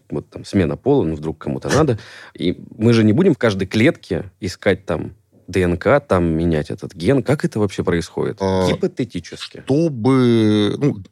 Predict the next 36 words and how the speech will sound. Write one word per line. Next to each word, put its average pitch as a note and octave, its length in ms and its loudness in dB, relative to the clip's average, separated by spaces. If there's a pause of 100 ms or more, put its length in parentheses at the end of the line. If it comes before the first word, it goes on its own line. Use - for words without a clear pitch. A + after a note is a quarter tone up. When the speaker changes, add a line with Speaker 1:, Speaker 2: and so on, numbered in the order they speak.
Speaker 2:
для A2 280 -2
генной G#2 360 0
терапии F#3+ 760 0
не B2 240 2
обязательно G#2+ 640 -2
менять G#2+ 320 0
какой-то A2 400 -4
ген G#3+ 220 0
во F#3+ 100 0
всех - 240 -4
клетках - 360 -6
сразу. F#2+ 520 -8
Speaker 1:
Так. E2 280 -8
Speaker 2:
Ну, B2+ 160 0
то B2 180 -2
есть - 340 -6
для G#2 1160 0
коррекции A#2 400 -2
врожденной G#2+ 480 0
слепоты D3+ 520 -2
там B2+ 180 0
достаточно - 460 -4
было B2+ 240 0
доставить, G#2 600 -2
э, A2+ 280 -4
новый A2 380 0
починенный A2 420 2
вариант A2+ 340 0
гена E3 280 0
там, G#2+ 220 0
ну, A2 40 0
в G#2 80 -4
десять A2 380 -2
процентов - 520 -2
клеток G#2+ 320 -4
сетчатки. - 640 -10